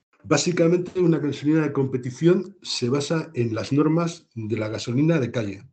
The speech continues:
pero son los ensayos, los límites, ahí se varían. Entonces, en la competición, lo primero que tenemos es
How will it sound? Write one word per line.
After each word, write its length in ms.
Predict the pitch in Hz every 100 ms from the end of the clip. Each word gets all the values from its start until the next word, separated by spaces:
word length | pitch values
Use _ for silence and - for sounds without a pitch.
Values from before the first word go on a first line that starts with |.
| _ _ _ _
pero 440 | 156 160 196 202 - - _ _
son 260 | - 151
los 140 | 151 131
ensayos, 680 | 123 - 135 104 104 - _
los 240 | 120 117
límites, 680 | 135 180 180 180 175 359 - _ _ _ _
ahí 400 | 120 139 170 165
se 120 | -
varían. 440 | 110 113 113 - _ _ _ _
Entonces, 480 | 139 139 - - _ _ _
en 220 | 139 135
la 100 | 131
competición, 720 | 135 123 - - 180 202 - -
lo 200 | 139 -
primero 300 | 131 147 160
que 100 | 160
tenemos 400 | 160 160 170 160
es 280 | 143 -